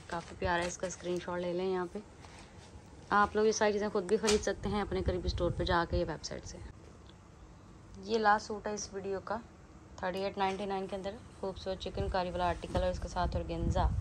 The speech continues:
का दुपट्टा है। अच्छा, जितने सूट्स आप लोगों ने देखे ना, इनके साथ आपको इनके second colors भी मिल जाएंगे, क्योंकि limelight का एक सूट जो है ना, दो रंगों में available है। आप store visit करेंगे तो वहाँ पे आपको नज़र आ जाएगा। इसके अलावा मैंने main channel पे video share की हुई है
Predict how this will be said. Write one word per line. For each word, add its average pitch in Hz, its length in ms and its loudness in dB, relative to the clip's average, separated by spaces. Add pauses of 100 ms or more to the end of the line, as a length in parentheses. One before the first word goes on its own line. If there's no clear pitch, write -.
(400)
का 175 80 2
दुपट्टा 165 360 -4
है। 170 60 2
अच्छा, 151 140 -2
जितने - 320 -2
सूट्स 202 320 0
आप 175 200 2
लोगों 175 140 6
ने 185 60 4
देखे 170 240 -2
ना, 180 200 -2
इनके 175 240 -4
साथ 165 260 -2
आपको 170 220 -2
इनके 180 180 -2
second 185 360 -2
colors 175 280 2
भी 185 80 -6
मिल 165 160 -2
जाएंगे, 175 240 -4
क्योंकि 175 240 -4
limelight 170 420 -4
का - 200 -6
एक 160 180 -2
सूट 175 280 -4
जो 170 80 0
है 165 120 -2
ना, 185 100 -4 (960)
दो 208 240 8
रंगों 190 280 6
में 190 180 4
available 170 520 12
है। 180 160 0 (120)
आप 160 180 2
store 185 280 0
visit 185 240 -4
करेंगे 180 280 0
तो 180 120 0
वहाँ 165 240 -2
पे 170 120 0
आपको 160 380 -2
नज़र 165 240 -2
आ 151 120 -2
जाएगा। 170 200 2
इसके 175 220 -2
अलावा 175 140 0
मैंने 170 200 -2
main 165 260 -2
channel 165 240 -4
पे 165 120 0
video 160 280 0
share 170 300 0
की 196 100 -4
हुई 185 180 2
है 175 120 0